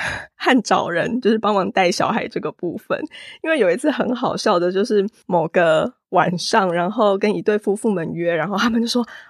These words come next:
“OK，放心，小孩已经哄睡了，我们可以开始了。”结果呢，才录没几句，就听到背景传来小孩的哭声，诶，原来是因为我们聊太嗨，然后有一些笑声，然后就是把小孩吵醒了。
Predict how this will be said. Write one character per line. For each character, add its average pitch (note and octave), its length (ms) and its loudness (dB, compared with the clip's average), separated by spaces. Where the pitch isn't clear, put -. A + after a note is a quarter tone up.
“OK， D#4 420 2
放 C#4 240 0
心， B3+ 200 0
小 A#3 180 -2
孩 G3 180 -4
已 G3+ 80 -2
经 A#3+ 200 0
哄 G3 260 -2
睡 G#3+ 280 -2
了， F3+ 120 -2
我 D#3 100 -6
们 E3 100 -6
可 B3 140 0
以 G#3 80 6
开 G#3+ 260 -4
始 - 260 -4
了。” - 220 -12
结 D4 100 0
果 E4 180 4
呢， A#3+ 220 2
才 G#3 320 -2
录 C4 220 0
没 F#3+ 240 -2
几 F#3 240 -4
句， G3+ 240 -6
就 G#3 160 0
听 G#3 240 -2
到 G#3 240 -2
背 A3 340 2
景 F#3+ 280 0
传 F3+ 280 -2
来 E3+ 180 2
小 E3 260 0
孩 D3+ 220 -4
的 E3+ 100 -2
哭 G#3+ 400 -6
声， F#3 340 -2
诶， C#4 160 0
原 D#4 120 6
来 A3+ 100 2
是 B3 100 -4
因 B3+ 80 4
为 A#3 40 0
我 D#3+ 60 -2
们 D#3 160 -6
聊 D#3+ 200 -2
太 G3+ 260 -2
嗨， F3 240 -2
然 F3 100 0
后 A3 120 -2
有 E3 80 -2
一 F3 40 -2
些 F3 120 -2
笑 F3 240 2
声， F3 200 -2
然 E3 80 -2
后 G#3+ 80 -2
就 A3 100 -4
是 G3 60 0
把 - 160 -2
小 E3+ 180 2
孩 D#3 180 0
吵 D#3+ 300 0
醒 - 300 -4
了。 - 280 -6